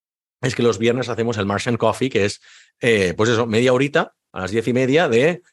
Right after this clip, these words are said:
entrar en, en, en Gather Town, que es una plataforma para, para, para meetings virtuales, y, y estar ahí media hora de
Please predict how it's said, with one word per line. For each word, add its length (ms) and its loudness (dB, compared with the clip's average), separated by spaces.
entrar 460 0
en, 360 -4
en, 840 -6
en 240 -8
Gather 320 2
Town, 300 0
que 100 -4
es 60 -4
una 120 0
plataforma 480 -2
para, 320 0
para, 340 -2
para 160 -10
meetings 360 -4
virtuales, 520 0
y, 560 2
y 60 0
estar 220 0
ahí 120 2
media 280 2
hora 340 0
de 420 -2